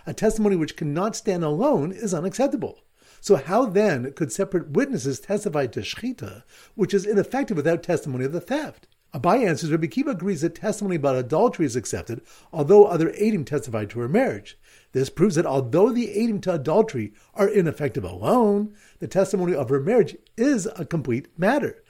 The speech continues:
So the second testimony is also accepted. Here too, the testimony of theft is a complete matter. So the edus of shchita is also acceptable. And point number three, the Mishnah taught that if one stole an animal and sold it on Shabbos, he pays dal dehei.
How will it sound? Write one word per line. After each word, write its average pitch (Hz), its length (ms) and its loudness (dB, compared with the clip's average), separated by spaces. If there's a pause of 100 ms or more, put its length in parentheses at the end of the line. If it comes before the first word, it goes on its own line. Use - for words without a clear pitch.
(200)
So - 120 -4
the 156 120 0
second 202 320 0
testimony 147 440 -2
is 170 140 -2
also 143 240 2
accepted. 220 560 0 (400)
Here 175 200 6
too, - 180 -2
the 247 100 0
testimony 190 420 0
of 135 120 -4
theft - 320 -2
is 170 240 0
a 165 220 -2 (120)
complete 139 400 -4
matter. 175 500 0 (240)
So - 140 -8
the 160 180 4
edus 202 280 4
of 147 80 -2
shchita 170 580 -2
is 185 180 2
also 202 480 2
acceptable. 160 680 -6 (420)
And 175 160 -2
point 269 140 6
number 196 120 2
three, 143 140 0
the 127 80 0
Mishnah 277 280 -2
taught 131 220 0
that 131 80 0
if 117 80 -4
one 190 320 2
stole 240 260 0
an 208 80 0
animal 139 460 -2
and 131 140 -4
sold 175 380 0
it 180 80 -2
on 147 180 -6
Shabbos, 101 520 -4 (300)
he 185 140 -6
pays 202 360 2
dal 143 280 0
dehei. 120 480 -4